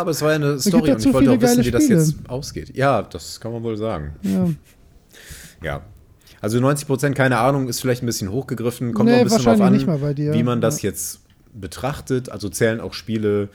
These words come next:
Speaker 1: die ich nur mal angespielt hab. Also so Steam-Käufe, wo ich dann dachte, „Oh, da muss ich aber irgendwann mal mehr Zeit reinstecken.“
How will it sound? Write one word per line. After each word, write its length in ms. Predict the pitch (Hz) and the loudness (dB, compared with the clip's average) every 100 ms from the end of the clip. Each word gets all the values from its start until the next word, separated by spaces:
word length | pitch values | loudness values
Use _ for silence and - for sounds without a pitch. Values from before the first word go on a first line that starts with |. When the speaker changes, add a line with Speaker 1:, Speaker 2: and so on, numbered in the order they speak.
| - - _ - | -18 -20 _ -6
Speaker 1:
die 120 | 95 | -6
ich 120 | - | -4
nur 140 | 104 | -6
mal 160 | 92 85 | -4 -4
angespielt 600 | 113 143 139 - 143 139 | -4 -4 -4 -4 -4 -2
hab. 340 | 143 147 - - | -6 -6 -16 -12
Also 300 | 95 95 90 | -8 -6 -4
so 160 | 92 | -6
Steam-Käufe, 880 | 90 - 117 123 127 123 120 127 120 | -6 -4 -4 -2 2 2 2 -2 -2
wo 80 | 104 | -4
ich 80 | - | -4
dann 140 | 101 | -4
dachte, 200 | 98 - 101 | -4 -4 -4
„Oh, 80 | |
da 80 | 92 | -4
muss 160 | 90 95 | -6 -4
ich 80 | 92 | -4
aber 100 | 90 | -4
irgendwann 240 | 90 92 | -6 -8
mal 160 | 87 82 | -8 -6
mehr 160 | 80 | -8
Zeit 220 | - 98 | -4 -6
reinstecken.“ 540 | 110 101 117 101 104 | -6 -6 -6 -6 -8